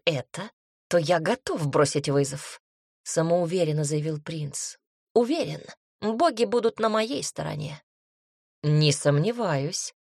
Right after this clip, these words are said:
с гордостью поддержал сына Тиберий и развернулся к девушке. Леди, ваша добродетель не вызывает сомнений. Мой сын неоднократно доказал, надеюсь,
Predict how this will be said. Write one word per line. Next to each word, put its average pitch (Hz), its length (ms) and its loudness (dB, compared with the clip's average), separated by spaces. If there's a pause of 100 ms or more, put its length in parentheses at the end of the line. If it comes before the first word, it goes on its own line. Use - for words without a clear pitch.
(240)
с 180 120 -4
гордостью 160 640 0
поддержал 156 520 -2
сына 156 340 -6
Тиберий 190 600 -6
и 185 60 -2
развернулся 190 600 -4
к 196 60 -10
девушке. 147 640 -8 (680)
Леди, 170 600 4 (400)
ваша 147 540 4
добродетель 143 1000 2
не 262 180 -2
вызывает 190 580 2
сомнений. 143 840 -4 (600)
Мой 175 240 4
сын 214 380 -2
неоднократно 226 800 -4
доказал, 156 640 2
надеюсь, 151 840 2